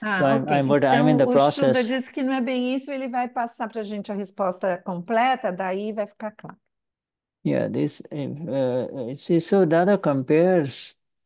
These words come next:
Speaker 2: and Dada says that there are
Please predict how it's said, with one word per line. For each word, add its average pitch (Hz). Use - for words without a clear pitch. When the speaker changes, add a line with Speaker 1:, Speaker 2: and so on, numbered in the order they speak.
Speaker 2:
and 151
Dada 139
says 165
that 147
there 165
are 165